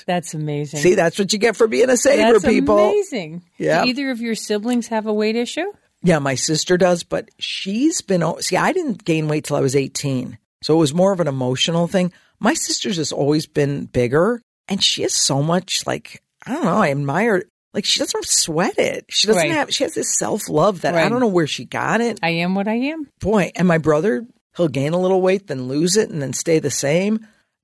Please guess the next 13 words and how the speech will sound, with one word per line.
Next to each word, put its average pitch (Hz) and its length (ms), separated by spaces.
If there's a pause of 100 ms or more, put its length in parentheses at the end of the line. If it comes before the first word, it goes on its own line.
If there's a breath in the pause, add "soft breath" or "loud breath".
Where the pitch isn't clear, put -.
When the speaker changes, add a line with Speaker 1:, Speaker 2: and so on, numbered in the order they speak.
Speaker 2:
They 180 240
don't 196 280
have 147 380
that 131 360 (380)
sort 143 400
of 127 340
emotional 131 580
tie 123 280
to 120 140
it - 80
that 123 120
I 131 140
have. - 420